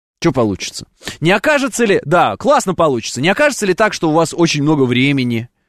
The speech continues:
а, не окажется ли так, что из вашей жизни ушла реклама? Её просто нет, никто вам ничего не продаёт, не пытается, не напихивает какую-то информацию. Не окажется ли так, что вам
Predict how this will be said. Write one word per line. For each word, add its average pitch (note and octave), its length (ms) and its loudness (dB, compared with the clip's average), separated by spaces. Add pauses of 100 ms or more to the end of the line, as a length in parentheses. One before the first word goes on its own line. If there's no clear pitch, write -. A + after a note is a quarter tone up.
(300)
а, C3 380 4
не D#3+ 140 0
окажется A#3+ 340 0
ли E3 80 2
так, G3+ 220 0
что E3 160 -2
из C#3+ 100 0
вашей E3 260 2
жизни C#3+ 320 -2
ушла D3+ 300 2
реклама? A#2+ 720 0 (500)
Её B3 180 2
просто E3 300 0
нет, D3 240 0
никто C3 240 -2
вам C#3 140 2
ничего C3+ 180 -2
не B2+ 80 0
продаёт, A#2+ 560 2
не C3+ 80 -2
пытается, A2 540 0
не A2 80 0
напихивает A2 560 0
какую-то G#2+ 400 -2
информацию. G2+ 680 -2 (300)
Не C#3 100 2
окажется G#3+ 400 2
ли F#3+ 80 2
так, G#3 260 0
что E3+ 200 0
вам E3+ 320 0